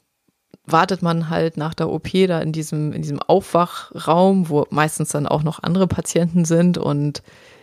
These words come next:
die Ärztin hat mir dann, ähm, kurz gesagt, wie viele Eizellen punktiert wurden,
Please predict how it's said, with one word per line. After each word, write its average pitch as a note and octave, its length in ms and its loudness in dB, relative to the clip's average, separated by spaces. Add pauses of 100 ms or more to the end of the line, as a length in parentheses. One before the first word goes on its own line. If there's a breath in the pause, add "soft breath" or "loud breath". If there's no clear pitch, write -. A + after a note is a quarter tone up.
(160 loud breath)
die D3+ 80 2
Ärztin D#3+ 360 2
hat D#3+ 140 -2
mir D#3 120 2
dann, D3 600 0
ähm, - 480 -4
kurz - 260 2
gesagt, D#3 360 0
wie D#3 80 0
viele D3 340 -2
Eizellen D3 420 -4
punktiert B3+ 460 0
wurden, G3 240 4